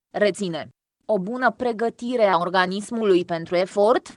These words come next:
dar și exercițiile fizice de întindere efectuate zilnic îți vor permite obținerea unei amplitudini optime a mișcărilor.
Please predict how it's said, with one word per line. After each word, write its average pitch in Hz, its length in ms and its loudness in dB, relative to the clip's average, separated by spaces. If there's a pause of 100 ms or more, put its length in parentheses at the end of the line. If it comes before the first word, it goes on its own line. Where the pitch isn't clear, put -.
dar 196 240 0
și 214 200 0
exercițiile 196 920 -2
fizice 262 640 -4
de 226 120 -4
întindere 190 640 0
efectuate 208 720 2
zilnic 320 540 -4
îți 233 180 -6
vor 180 220 0
permite 208 440 0
obținerea 226 720 -2
unei 240 280 0
amplitudini 220 920 0
optime 202 440 -2
a 170 120 4
mișcărilor. 165 800 -2